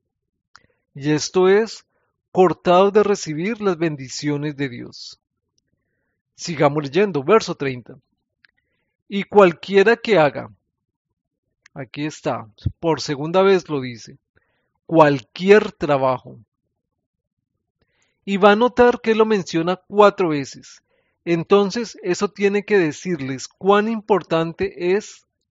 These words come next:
no trabajar. Sigamos leyendo.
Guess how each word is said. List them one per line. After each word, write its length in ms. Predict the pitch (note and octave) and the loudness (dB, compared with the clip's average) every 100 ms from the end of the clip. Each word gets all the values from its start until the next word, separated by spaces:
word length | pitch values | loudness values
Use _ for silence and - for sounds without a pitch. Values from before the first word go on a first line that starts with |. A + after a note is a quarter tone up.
| _ | _
no 380 | C3+ C3+ D#3+ E3+ | -20 -8 -4 -4
trabajar. 560 | - C#3 B2 A#2+ B2 B2+ C3 _ _ _ _ _ _ _ _ _ _ _ _ _ _ _ | -2 -4 -4 -6 -12 -14 -20 _ _ _ _ _ _ _ _ _ _ _ _ _ _ _
Sigamos 440 | - D#3 C#3 C3+ C3+ | -14 -8 -4 -4 -6
leyendo. 480 | B2 E3+ E3 A#2 | -4 -4 -4 -12